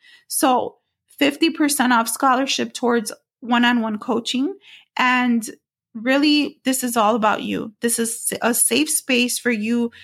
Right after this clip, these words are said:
to make time for yourself, uninterrupted time to focus on yourself. If you value education, you value trust, confidentiality, authenticity, and honesty, girl,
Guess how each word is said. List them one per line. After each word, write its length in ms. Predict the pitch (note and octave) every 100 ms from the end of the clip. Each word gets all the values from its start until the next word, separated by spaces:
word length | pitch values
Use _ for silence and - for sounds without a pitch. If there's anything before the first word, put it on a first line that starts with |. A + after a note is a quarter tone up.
| - _
to 440 | - C4 B3 A#3 -
make 260 | A#3+ A#3+ A#3
time 260 | - A#3 A#3+
for 120 | B3
yourself, 640 | G#3+ G#3+ - G3 F3+ - - _ -
uninterrupted 800 | C#4 G4+ G#4+ G4+ F4+ D#4+ D#4 C#4+
time 400 | B3 G#3+ G#3 A3 - _ -
to 160 | -
focus 460 | A#3+ A3+ A#3 A#3 A#3
on 120 | A3
yourself. 560 | G#3+ G#3 - - - _ _ _ _
If 200 | A3+ A3+
you 100 | B3
value 380 | A#3 A#3+ C4+ C#4+
education, 800 | - C4 - B3+ B3+ - B3 B3+
you 80 | A#3
value 360 | G#3 G3+ B3 B3+
trust, 640 | - B3 G#3+ - - - - - _
confidentiality, 1200 | - B3+ C4+ C#4 F4 F4 - F4+ D4+ C4+ C4 C4 B3+
authenticity, 800 | - A#3+ C4 B3+ B3 A#3 - A3+
and 100 | G#3
honesty, 540 | G3+ A3 A3+ - G#3
girl, 400 | G#3+ A3 G#3+ G#3+